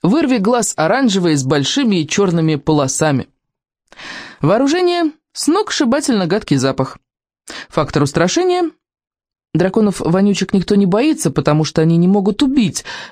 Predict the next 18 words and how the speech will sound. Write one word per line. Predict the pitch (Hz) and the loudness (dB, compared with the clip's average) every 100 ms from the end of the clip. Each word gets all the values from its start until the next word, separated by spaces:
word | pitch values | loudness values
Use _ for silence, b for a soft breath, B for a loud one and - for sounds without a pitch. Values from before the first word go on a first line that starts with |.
| B - | B -14
но | 107 110 147 156 | -8 0 2 2
люди | 185 151 147 | 2 2 0
стараются | 139 151 151 139 - | 0 0 0 0 -2
обходить | 131 - 143 139 | -4 0 0 0
их | 139 | -4
стороной. | - 147 143 131 - - _ _ _ _ - B B B | -2 0 0 -2 -6 -16 _ _ _ _ -16 B B B
Атака — | 233 233 220 170 156 | -2 -2 0 0 0
семь | - 269 | 0 0
баллов, | 240 240 214 - | 2 0 -2 -6
скорость — | - 180 151 143 - - - | -2 0 0 -2 -6 -10 -4
три | - 233 | 0 0
балла, | 196 208 180 | 2 2 2
размер — | 160 151 160 139 | 0 0 0 0
три | - 147 | 0 0
балла, | 139 220 233 | 2 0 2
непослушность — | 185 156 151 185 180 165 - | 2 0 0 0 0 0 0
восемь | 143 143 151 143 - | 0 0 -2 -2 -2
баллов. | 139 156 139 131 - | 0 2 0 -2 -6